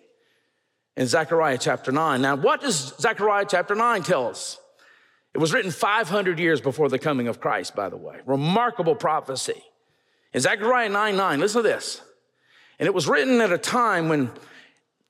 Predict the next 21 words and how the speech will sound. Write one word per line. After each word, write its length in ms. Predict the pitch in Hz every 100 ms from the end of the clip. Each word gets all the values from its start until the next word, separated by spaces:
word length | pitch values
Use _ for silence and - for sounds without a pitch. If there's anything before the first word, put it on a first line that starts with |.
| _ _ - _ 151
Judah 460 | 110 220 294 240 175
had 180 | 175
come 220 | - 156 170
back 260 | 220 233
into 160 | 254 247
the 100 | 240
land 500 | 247 240 101 101 - - - _ -
after 260 | 165 156
seventy 540 | 143 - 254 262 247 233
years 320 | 233 190 151
of 100 | 160
exile. 560 | 175 - - - - - _ _ _ _ _ _ _ _ _ _
But 160 | 165 175
now 180 | 190 202
for 100 | 190
the 100 | 160
first 280 | 180 156
time, 440 | 190 196 147 107 101 - _ _ _ _ _ _ _ _ _ _
since 540 | - 196 190 160 -
before 380 | 139 160 175 180
Saul, 480 | - 139 117 -